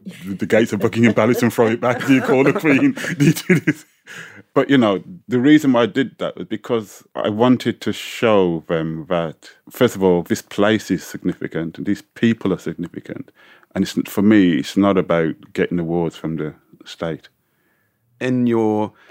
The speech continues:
Speaker 2: very, very enjoyable, brilliant memoir, which I've loved going over ahead of today, you have a great first sentence, which is, "I hate autobiographies,"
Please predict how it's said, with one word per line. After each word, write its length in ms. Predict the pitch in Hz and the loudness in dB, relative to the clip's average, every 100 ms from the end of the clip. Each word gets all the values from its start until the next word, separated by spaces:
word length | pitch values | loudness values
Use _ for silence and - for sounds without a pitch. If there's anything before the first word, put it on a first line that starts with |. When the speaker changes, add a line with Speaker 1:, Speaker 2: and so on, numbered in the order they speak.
| _ _ _ _ - | _ _ _ _ 0
Speaker 2:
very, 300 | 113 110 104 | 2 4 2
very 580 | 92 104 95 92 92 | 2 2 2 0 -2
enjoyable, 800 | 107 101 101 98 92 92 90 - - - | -4 -4 -2 -2 -2 -4 -4 -8 -14 -6
brilliant 380 | 104 95 92 107 | -2 -2 -2 -2
memoir, 420 | 110 107 90 87 | 0 2 0 -2
which 180 | 90 - | -4 -4
I've 120 | 90 | -2
loved 360 | 98 92 - - - | -2 -4 -6 -20 -6
going 260 | 92 90 | -2 -2
over 460 | 92 95 87 85 82 - | -2 -2 -4 -6 -8 -14
ahead 200 | 92 90 | -10 -10
of 100 | - | -10
today, 440 | 90 92 87 85 _ _ _ _ _ _ _ | -6 -4 -4 -8 _ _ _ _ _ _ _
you 80 | 107 | -4
have 80 | 107 | -2
a 40 | |
great 360 | 117 131 - - | 0 -2 -2 -12
first 360 | - 113 101 | -2 0 0
sentence, 520 | - 113 101 90 90 - | -2 -4 -4 -8 -8 -10
which 160 | - | -8
is, 120 | 95 | -4
"I 120 | 98 95 | -2 -2
hate 220 | 101 - | -4 -6
autobiographies," 880 | 95 - - 104 104 - - - | -8 -10 -8 -6 -8 -10 -12 -12